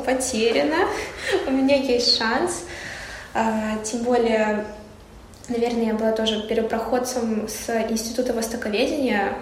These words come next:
кто вообще впервые подал заявку. С Герцена подавал заявку, по-моему, человек восемнадцать. В итоге выиграла стипендию шесть человек со всех институтов и факультетов.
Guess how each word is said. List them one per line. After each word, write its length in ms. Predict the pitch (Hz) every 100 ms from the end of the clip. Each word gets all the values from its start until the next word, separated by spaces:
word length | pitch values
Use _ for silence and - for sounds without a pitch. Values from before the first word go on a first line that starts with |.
| -
кто 160 | - 214
вообще 520 | 208 208 - 208 202 202 226 - -
впервые 400 | - 220 110 208
подал 500 | - - 214 208 196
заявку. 840 | 196 196 208 294 - 262 226 214
С 240 | 214 - -
Герцена 560 | 226 226 226 - 214 214
подавал 360 | 208 214 208
заявку, 360 | 208 208 214 220
по-моему, 320 | - 220 214
человек 260 | - 214 214
восемнадцать. 760 | - - 233 226 320 - 254 240 - - - -
В 40 | 240
итоге 360 | 240 285 269
выиграла 400 | 240 247 240 233 226
стипендию 540 | - 240 247 247 226
шесть 600 | 220 - 202 196 - - - - -
человек 380 | - 208 208 196
со 120 | -
всех 280 | 208 214 220
институтов 580 | 208 - 320 320 269 240
и 100 | 220
факультетов. 640 | - 208 214 - 196 196